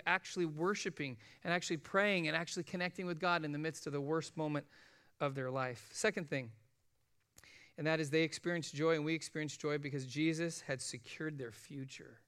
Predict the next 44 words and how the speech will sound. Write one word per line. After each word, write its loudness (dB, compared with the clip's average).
They 6
knew 8
where 6
they 6
were 2
going. 2
They 2
knew 4
where 4
this 0
thing -2
ended. 0
Paul 6
goes 6
on 6
in 4
that 2
Ti-, -4
that 0
Timothy -2
passage 0
in -4
First -2
Timothy -4
chapter -2
one, 0
verse -2
sixteen. -6
He 0
goes -4
on 0
and -2
says -4
this, 0
"But 6
for 6
the 6
very 4
reason 0
that 2
I 6
was -2
shown 0
mercy, -4